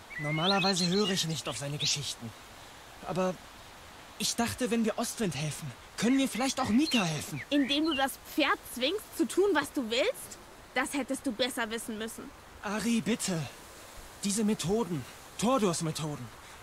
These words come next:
Speaker 1: die hat er vor Jahren von meinem Großvater gelernt. Ich dachte,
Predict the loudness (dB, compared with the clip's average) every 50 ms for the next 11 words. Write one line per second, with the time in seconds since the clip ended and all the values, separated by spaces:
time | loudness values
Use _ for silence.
0 | -10 -6 -4 -2 -2 0 0 0 2 2 2 2 2 2 2 2 0 0 2 2
1 | 2 4 6 6 6 6 4 2 2 0 -2 -2 -2 -2 -2 -2 -2 -2 -4 -4
2 | -6 -6 -8 -12 -12 -14 -18 -20 -20 -20 -20 -20 -20 -20 -20 -20 -18 -14 -12 -8
3 | -6 -4 -2 -2 -2 -2 -2 0 0 2 2 0